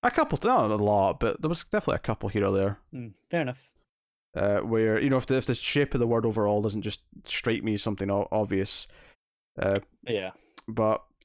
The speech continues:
Speaker 1: yeah, and obviously we get introduced to Selena, uh, <laughs> who is now a prostitute, and Holly's, like, this younger prostitute, and Bruce gets into a fight with the pimp.
Speaker 2: Yep. As he
Speaker 1: Yeah.
Speaker 2: does.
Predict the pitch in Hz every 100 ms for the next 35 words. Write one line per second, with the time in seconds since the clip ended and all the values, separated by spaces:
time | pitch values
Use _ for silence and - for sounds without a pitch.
0 | 123 120 120 131 139 139 131 120 123 127
1 | 123 - - 139 131 156 160 - _ -
2 | 110 107 127 135 131 127 131 131 120 -
3 | - 135 117 104 120 123 127 120 - 120
4 | - 120 120 - 120 - - 127 120 113
5 | - - - - - - _ - 135 135
6 | 135 135 135 117 131 143 147 - 120 143
7 | - - _ - _ - - _ _ _
8 | _ _ _ _ - 127 _ _ _ _
9 | _ - 123 120 120 139